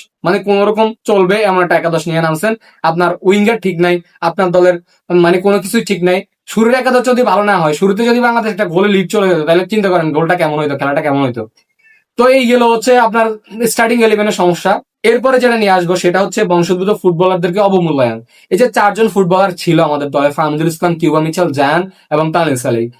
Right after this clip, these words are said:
আপনার কি দরকার ছিল না তাদের চারজনকে একসাথে খেলানো? কেন তাদের প্রতি এত অন্যায়, কেন অবিচার, কেন তাদের সাথে এত সমস্যা কি আপনাদের?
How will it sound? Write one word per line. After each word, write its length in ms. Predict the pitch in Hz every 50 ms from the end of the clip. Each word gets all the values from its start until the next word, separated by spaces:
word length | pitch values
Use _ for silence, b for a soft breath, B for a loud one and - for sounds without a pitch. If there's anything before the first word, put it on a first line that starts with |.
| b b
আপনার 260 | 160 180 - - 208
কি 80 | 190 214
দরকার 260 | 190 202 190 202 190 180
ছিল 180 | - - 190 208
না 120 | 208 180 143
তাদের 260 | - 160 165 180 175
চারজনকে 460 | - 220 214 208 175 208 220 220 220
একসাথে 320 | 185 175 - - 165 190 180
খেলানো? 280 | 196 180 180 180 202 240 - _ _ _ _ _ _ _ _ _
কেন 200 | - 262 254 233
তাদের 280 | 208 202 185 185 196 185
প্রতি 160 | 190 208 208
এত 120 | 214 208 220
অন্যায়, 340 | 208 214 214 208 196 180
কেন 120 | 180 180 170
অবিচার, 380 | 170 170 170 175 170 190 175
কেন 180 | 160 170 143 131
তাদের 200 | 151 151 156 180
সাথে 200 | 180 - 190 214
এত 100 | 208 202
সমস্যা 500 | 190 - 160 156 185 185 - - 214 147
কি 100 | 123 127
আপনাদের? 320 | 120 120 117 104 95 104